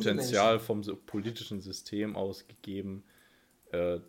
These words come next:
Speaker 2: diese zu lösen. Also man muss nicht das System ändern, man muss die öffentliche Meinung, denke ich mal, äh, wieder, wieder stärker zum,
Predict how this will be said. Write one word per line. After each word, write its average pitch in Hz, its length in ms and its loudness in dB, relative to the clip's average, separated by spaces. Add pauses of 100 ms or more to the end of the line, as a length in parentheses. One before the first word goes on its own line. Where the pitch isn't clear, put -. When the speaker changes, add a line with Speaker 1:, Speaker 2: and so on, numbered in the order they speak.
Speaker 2:
diese 98 240 -4
zu - 160 -10
lösen. 92 380 -4
Also 85 220 -8
man 92 180 -6
muss 98 180 -6
nicht 113 200 -4
das 101 120 -2
System 104 480 -2
ändern, 98 280 -2
man 90 140 -6
muss - 380 -12 (840)
die - 100 0
öffentliche 107 440 0
Meinung, 117 440 2
denke 110 240 -2
ich - 120 -18
mal, 104 360 -4 (240)
äh, 95 300 -4 (140)
wieder, 101 360 -10 (160)
wieder 98 240 -8
stärker 95 580 -4
zum, 98 400 -8